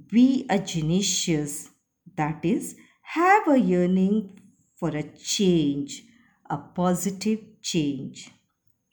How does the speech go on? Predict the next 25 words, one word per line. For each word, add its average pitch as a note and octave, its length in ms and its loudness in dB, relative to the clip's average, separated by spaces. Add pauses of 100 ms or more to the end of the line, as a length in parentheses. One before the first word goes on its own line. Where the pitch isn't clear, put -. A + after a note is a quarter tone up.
(120)
Y. D3 520 -4 (680)
You F3 160 -2
are F3 160 2
one G#3+ 500 0
of F#3 220 -6
a F3+ 140 -4 (120)
kind. D3 540 -6 (400)
Never C#4+ 320 4
compare A#3+ 720 0
yourself F3+ 680 -2 (180)
with E3 240 -6
anybody. C#3+ 760 -4 (520)
Never D#3 360 -2
lose F#3+ 640 -2
your F3+ 260 -6
original A3+ 720 2
self. C#3+ 560 -4 (640)
Look D#4 520 2
within F3+ 480 2
yourself D3 680 -4 (540)
and D3+ 240 -2
you D3 80 -4
will D#3+ 160 -2
find G#3+ 640 0
the - 120 -4